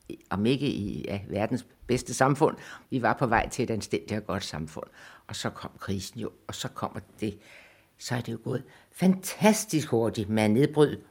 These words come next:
det sociale system, og det er ikke gået hurtigere nogensinde, end det gør under hele Thornings regering og Mette Frederiksen.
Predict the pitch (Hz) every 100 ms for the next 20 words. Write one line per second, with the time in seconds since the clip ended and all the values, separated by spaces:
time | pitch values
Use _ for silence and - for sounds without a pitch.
0 | - 95 95 139 - - - - 110 143
1 | - - - - _ - 98 104 123 175
2 | - 127 107 127 123 90 110 131 156 117
3 | 117 107 101 95 107 110 60 107 101 92
4 | 135 151 - 110 92 - 95 95 92 92
5 | - - 95